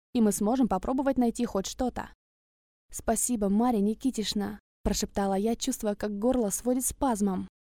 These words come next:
«Не реви там, придумаем что-нибудь. Выход всегда найдется, главное, не отчаивайся». «Вы только маме с папой ничего не рассказывайте», быстро протараторила я, пока женщина не скинула звонок. «Чего это?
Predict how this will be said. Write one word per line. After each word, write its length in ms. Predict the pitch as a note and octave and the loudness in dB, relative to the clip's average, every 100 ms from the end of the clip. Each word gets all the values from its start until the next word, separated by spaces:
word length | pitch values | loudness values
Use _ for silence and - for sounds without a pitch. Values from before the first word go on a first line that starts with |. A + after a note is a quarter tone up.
| _ _ _ | _ _ _
«Не 260 | G3+ G#3 A3+ | 6 8 8
реви 240 | C4+ A#3 | 6 4
там, 260 | G#3 G#3 G#3 | 4 4 4
придумаем 480 | - C4 A3+ G#3 G3+ | 2 4 6 6 4
что-нибудь. 580 | G3+ G#3 G3+ F#3+ F#3+ - - _ | 2 2 2 2 -2 -4 -18 _
Выход 340 | F#3+ G#3 B3+ - | 2 2 2 -2
всегда 320 | - A3+ C#4 | -4 2 4
найдется, 580 | C#4+ F#3 F3+ - F3+ F3+ | 4 2 0 -2 -4 -4
главное, 400 | G3 F#3+ F#3+ G3 | -2 4 6 6
не 140 | G3 G3 | 4 2
отчаивайся». 720 | F#3+ G#3+ A#3+ F#3 F3+ - F#3+ - _ _ _ _ | 2 0 0 0 -2 -6 -8 -16 _ _ _ _
«Вы 120 | A#3+ | 2
только 320 | C4+ C4+ C#4+ | 6 4 6
маме 280 | C4+ C4+ A3 | 6 6 4
с 80 | G#3 | 0
папой 320 | - B3+ F#3+ | 0 0 0
ничего 360 | F#3+ F#3 B3 A3+ | -2 0 0 0
не 120 | F#3 | 0
рассказывайте», 840 | G3+ - C#4 B3+ G3 F3+ - - - _ | -2 0 0 0 -2 -4 -6 -12 -12 _
быстро 360 | G3 G#3+ - | 0 2 2
протараторила 640 | F#3+ G3 G3+ F#3+ G#3 G3+ G#3 | -2 -2 -2 0 0 0 0
я, 340 | A3 A#3 G#3 - | 0 -2 -6 -6
пока 240 | A3 A3 | -4 0
женщина 380 | G3 G#3+ A3+ G#3+ | 2 2 2 0
не 100 | F#3+ | 0
скинула 380 | F#3 - G#3 G3+ | -2 -2 0 0
звонок. 500 | G3 B3 A3+ F#3 - - _ _ _ _ _ _ | 0 2 2 0 -10 -20 _ _ _ _ _ _
«Чего 340 | - F4+ G#3 | 6 8 8
это? 320 | F#3 F#3 F#3 | 6 2 -2